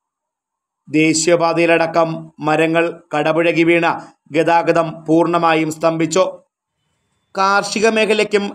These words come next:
ലക്ഷക്കണക്കിന് രൂപയുടെ നാശനഷ്ടമാണ് ഉണ്ടായിരിക്കുന്നത്. വ്യാഴാഴ്ച വൈകിട്ട് മൂന്ന് മണിയോടെയായിരുന്നു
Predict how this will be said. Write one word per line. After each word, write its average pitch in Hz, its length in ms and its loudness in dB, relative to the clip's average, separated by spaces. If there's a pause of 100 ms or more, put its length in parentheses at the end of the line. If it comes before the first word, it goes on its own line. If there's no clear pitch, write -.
(200)
ലക്ഷക്കണക്കിന് 190 760 -2
രൂപയുടെ 185 380 2 (240)
നാശനഷ്ടമാണ് 170 840 0 (240)
ഉണ്ടായിരിക്കുന്നത്. 160 760 0 (1040)
വ്യാഴാഴ്ച 165 580 0
വൈകിട്ട് 170 460 2 (320)
മൂന്ന് 156 340 0
മണിയോടെയായിരുന്നു 170 880 2